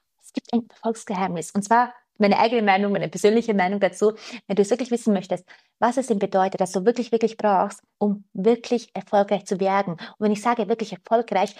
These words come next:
meine ich damit erfolgreich und glücklich. Mir geht's nicht rein ums Geld. Ich liebe Geld, ich liebe große Umsätze,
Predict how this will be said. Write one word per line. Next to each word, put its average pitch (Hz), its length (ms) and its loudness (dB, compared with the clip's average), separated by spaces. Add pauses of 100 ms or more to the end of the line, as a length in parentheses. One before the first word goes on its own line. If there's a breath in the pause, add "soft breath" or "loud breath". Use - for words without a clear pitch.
(200 loud breath)
meine 269 200 0
ich 262 100 -8
damit 220 300 0
erfolgreich 208 440 0
und 185 120 -10
glücklich. 220 360 -4
Mir 202 120 -4
geht's - 180 -8
nicht 226 240 -6
rein 202 160 0
ums 185 240 -10
Geld. 190 260 0
Ich - 160 -8
liebe 262 240 0
Geld, 214 360 0 (220)
ich - 160 -12
liebe 220 220 0
große 240 320 0
Umsätze, 202 480 -2